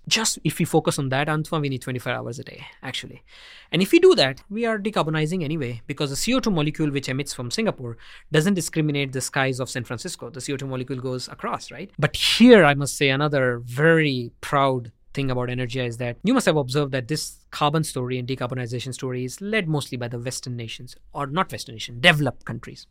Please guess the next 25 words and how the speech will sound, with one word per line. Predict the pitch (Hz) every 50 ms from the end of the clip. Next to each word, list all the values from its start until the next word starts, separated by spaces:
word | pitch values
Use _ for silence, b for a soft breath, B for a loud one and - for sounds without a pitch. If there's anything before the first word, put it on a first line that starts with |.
| - 220 247 202
Japan | 147 135 123 135 127 127
and | 127 117
Korea | - 131 123 127 127
is | 123
also | 170 233 247 - 131
doing | - 120 131 123
that. | 117 - - - B B B B B B B B B B
Singapore | - - 147 139 117 139 135
is | 123
also | 160 202 196 156
doing | 131 123 120
that. | 120 123 - b b b b b b - - - -
But | 165 165
I | 175
think | 165 220 220
the | 175 -
fact | - - 202 175 175 -
that | - 160 127
we | 135 139 127
are | 127 123
in | 120 117 110
Singapore, | - 139 127 120 - 113 117 - - -
the | 160
fact | - - - - - 220 214 208 - - - -
that | 156 139 127